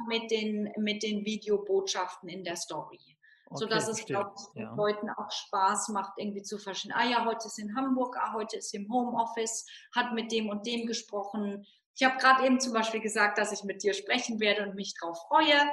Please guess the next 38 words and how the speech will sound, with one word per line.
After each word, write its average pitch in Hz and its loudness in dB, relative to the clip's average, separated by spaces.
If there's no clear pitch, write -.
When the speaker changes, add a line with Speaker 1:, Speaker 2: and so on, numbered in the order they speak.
Speaker 1:
Ja, 254 8
und 240 4
dann, 233 4
dass 226 2
die 226 -2
Leute 214 2
so 196 -4
ein 185 -8
bisschen 202 -6
teilhaben 170 -6
können, 165 -8
was 156 -6
macht 143 -8
die 143 -20
denn - -16
eigentlich - -16
den - -20
ganzen - -20
Tag? - -18
Speaker 2:
Und, 147 -2
ähm, 147 0
da 151 2
gibt's 180 2
hier - 2
auch 175 4
in 185 6
der 160 4
Agentur, 165 4
ähm, 160 10
zwei 147 10
Lager, 143 10
sag 110 -4
ich 117 -4
mal, 143 2
was 135 2
jetzt 143 0
kommt. 196 4
Speaker 1:
Okay. 285 -2